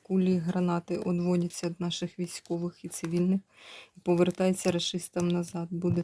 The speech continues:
так і так буде. Прошу захисту міцного, прошу закрити небо над Покровськом, над нашими військовими і цивільними українцями.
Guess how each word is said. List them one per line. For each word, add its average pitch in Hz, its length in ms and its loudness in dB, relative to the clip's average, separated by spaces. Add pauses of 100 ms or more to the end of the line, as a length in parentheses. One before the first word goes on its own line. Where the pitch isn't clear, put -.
так 185 240 -2
і - 100 -20
так 175 160 -4
буде. 175 400 -4 (580)
Прошу 196 300 2
захисту 180 600 2
міцного, 175 580 0
прошу - 340 -8
закрити 190 520 2
небо 175 300 2
над 175 200 0
Покровськом, 185 800 -4
над 180 240 2
нашими 180 460 0
військовими 180 680 0
і 175 40 -2
цивільними 180 680 0
українцями. 175 800 -2